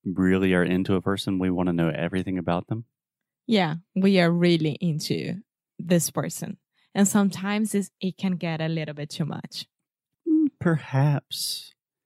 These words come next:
Speaker 1: I think in a very general way, I kind of have the tendency to, if I, if I really get interested in something, I'm very interested in it.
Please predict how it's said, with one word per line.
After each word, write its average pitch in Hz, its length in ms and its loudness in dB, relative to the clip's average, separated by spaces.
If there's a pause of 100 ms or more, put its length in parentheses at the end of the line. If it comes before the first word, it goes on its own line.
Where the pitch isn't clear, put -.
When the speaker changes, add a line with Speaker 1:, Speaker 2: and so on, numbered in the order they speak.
(180)
Speaker 1:
I 156 80 -2
think - 440 0 (100)
in 117 160 2
a 101 200 2
very 101 540 2
general 107 600 4
way, 117 380 2 (1080)
I 101 120 -4
kind 98 300 0
of - 60 -8
have 95 260 -4
the 92 120 -4
tendency 95 640 -4
to, 87 480 -4 (960)
if - 60 0
I, 98 360 2
if 120 160 -2
I 113 80 6
really 95 320 4
get 92 180 -2
interested 92 520 -2
in 95 80 0
something, 95 480 -4 (240)
I'm 87 220 0
very 85 280 0
interested 101 600 -2 (120)
in 110 220 2
it. - 200 -2